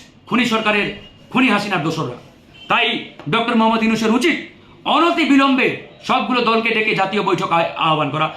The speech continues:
আয়োজন করা। যদি তিনি জাতীয় বৈঠক আহ্বান না করেন, সর্বদলীয় জাতীয় বৈঠকের ডাক না দেন, তাহলে এই পরিস্থিতি যে কোনো সময়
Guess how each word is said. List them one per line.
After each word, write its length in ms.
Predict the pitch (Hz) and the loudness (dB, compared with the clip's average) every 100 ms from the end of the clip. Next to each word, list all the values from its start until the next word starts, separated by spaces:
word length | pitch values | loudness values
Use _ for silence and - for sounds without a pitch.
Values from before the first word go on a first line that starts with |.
| - - | -10 -4
আয়োজন 320 | 180 175 156 | -2 0 -2
করা। 180 | 131 110 - - - - _ _ _ _ - - - | -4 -8 -14 -20 -20 -20 _ _ _ _ -20 -16 -2
যদি 180 | 254 294 | 0 2
তিনি 400 | 277 277 240 - - - - | 2 2 0 -8 -20 -12 -2
জাতীয় 360 | 247 247 262 254 240 - - - - 147 | -2 2 2 4 2 -2 -16 -20 -8 -2
বৈঠক 440 | 233 226 233 - - - _ _ | 0 2 0 -2 -12 -20 _ _
আহ্বান 340 | 185 214 220 214 | 0 2 2 2
না 140 | 214 | 0
করেন, 260 | 220 233 240 | 0 0 -2
সর্বদলীয় 540 | - 220 220 220 220 208 - - - | -2 0 2 2 2 0 -4 -16 -6
জাতীয় 340 | 143 202 220 220 | -4 -2 0 0
বৈঠকের 320 | 208 208 170 | 2 0 0
ডাক 220 | 220 220 | -2 -2
না 80 | 220 | -2
দেন, 160 | 247 262 - - | -2 -6 -12 -6
তাহলে 260 | 220 240 240 | -2 0 2
এই 180 | 240 294 | 0 0
পরিস্থিতি 420 | 254 240 220 214 | -2 -4 -4 -2
যে 100 | 208 | 0
কোনো 160 | 240 | -2
সময় 260 | 220 214 | 0 0